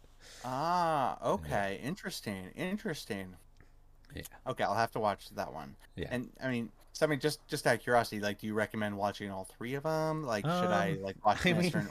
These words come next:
Speaker 1: order?
Speaker 2: I've, you know, I've kind of have this, like, um,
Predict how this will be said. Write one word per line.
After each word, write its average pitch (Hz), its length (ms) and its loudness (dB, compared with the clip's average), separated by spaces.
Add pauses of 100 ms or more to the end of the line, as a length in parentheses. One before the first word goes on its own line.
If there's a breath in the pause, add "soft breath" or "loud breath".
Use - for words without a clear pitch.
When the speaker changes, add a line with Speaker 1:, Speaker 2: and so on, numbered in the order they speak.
(120)
Speaker 1:
order? 151 680 4
Speaker 2:
I've, 185 400 4
you 143 140 4
know, 139 120 6
I've 127 200 6
kind 156 200 4
of 143 80 6
have 117 260 2
this, 113 420 4
like, 90 420 -2 (360 loud breath)
um, 78 680 -2